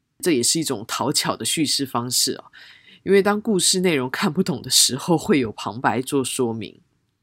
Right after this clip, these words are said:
可是这样当然就少了导演设计事件桥段，用事件推进故事的这种创作说故事的趣味了。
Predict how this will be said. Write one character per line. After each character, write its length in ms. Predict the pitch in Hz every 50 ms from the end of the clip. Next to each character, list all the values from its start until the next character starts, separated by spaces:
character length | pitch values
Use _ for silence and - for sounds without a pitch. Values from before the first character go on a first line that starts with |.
| - - - - - - - _ _ _ _ _ _ _ _ -
可 120 | - 170
是 180 | 143 - 208 202
这 140 | - 214 208
样 360 | 196 185 180 165 151 147 135
当 180 | - 175 175
然 120 | 175 165 156
就 140 | 143 165 170
少 280 | - - - 107 80
了 200 | 76 92 101 92
导 280 | - - 110 117 131 143
演 240 | 165 160 139 110 104
设 280 | 113 - - 180 156
计 340 | 139 - - 165 160 143 135
事 240 | 135 - - 170 156
件 200 | - 170 160 143
桥 300 | 131 - 147 139 107 123
段， 400 | 123 - 160 151 135 123 101 - _ _ - - - _ _ _
用 280 | - 165 170 160 151 147
事 300 | 143 - - 185 175 143
件 440 | - - 165 160 151 131 120 107 -
推 320 | - - - 160 156 165
进 240 | 160 - 170 143 135
故 240 | 131 - 175 156 139
事 220 | - - - 156
的 140 | 139 131 123
这 160 | 120 - 139
种 340 | 127 - 135 95 85 80 67
创 360 | - - - - 180 151 139
作 460 | 123 - - 165 139 123 110 98 76 71
说 320 | - - - - 151 147
故 220 | 147 - 170 156 131
事 200 | 117 - - 139
的 100 | 98 95
趣 300 | - - - - 143 127
味 260 | 101 120 110 78 60
了。 180 | - - -